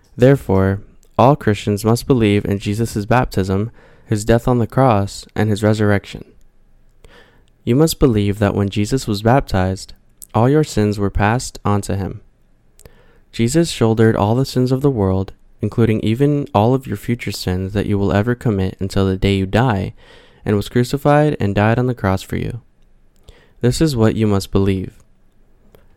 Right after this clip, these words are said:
It is by faith that we are not overcome by the flesh, nor perish for it, but are instead saved. We have died to the law of God also. We are dead to the law in his truth.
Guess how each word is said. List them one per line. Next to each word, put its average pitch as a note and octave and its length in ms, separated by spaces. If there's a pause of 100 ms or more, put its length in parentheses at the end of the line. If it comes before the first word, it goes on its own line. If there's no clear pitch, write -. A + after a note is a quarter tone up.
(200)
It B2 160
is C3 140
by G#2+ 160
faith B2+ 340
that D#3 180
we A#2 140
are A2 120
not G#2 260
overcome A#2+ 480
by G#2 120
the G2 80
flesh, A2+ 580
nor G2 180
perish B2+ 340
for F#2 260
it, G#2 140 (300)
but G#2+ 140
are G2+ 120
instead G2+ 380
saved. G#2 560 (1040)
We A#2+ 120
have B2 160
died B2 300
to D#3 80
the D3 120
law A2+ 240
of A2+ 120
God F#2+ 300
also. F#2 520 (1000)
We A2+ 120
are A2+ 100
dead A#2 300
to C#3+ 100
the C3+ 120
law G#2 240
in G2+ 140
his G#2 180
truth. - 420